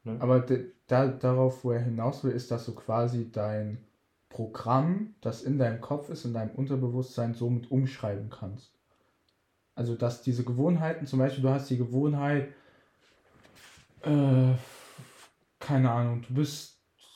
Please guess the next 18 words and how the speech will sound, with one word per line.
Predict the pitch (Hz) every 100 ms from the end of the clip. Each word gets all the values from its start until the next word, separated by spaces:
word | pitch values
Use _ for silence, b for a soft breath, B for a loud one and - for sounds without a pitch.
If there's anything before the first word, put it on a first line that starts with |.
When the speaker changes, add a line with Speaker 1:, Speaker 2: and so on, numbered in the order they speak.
| B B B
Speaker 2:
einfach | - 139 139
fies | 131 - 160 -
zu | 139
Menschen. | 127 123 127 117 101 -
Ein-, | 131 123
Speaker 1:
Mhm. | 120
Speaker 2:
ist | 131
einfach | 120 120 104
so. | - 107
Keine | 135 135
Speaker 1:
Okay. | 131
Speaker 2:
Ahnung, | 147
hat | 143 131
sich | 131
irgendwann | 135 127 123
so | 117
eingeprägt. | 113 113 107 - 101
So. | - 113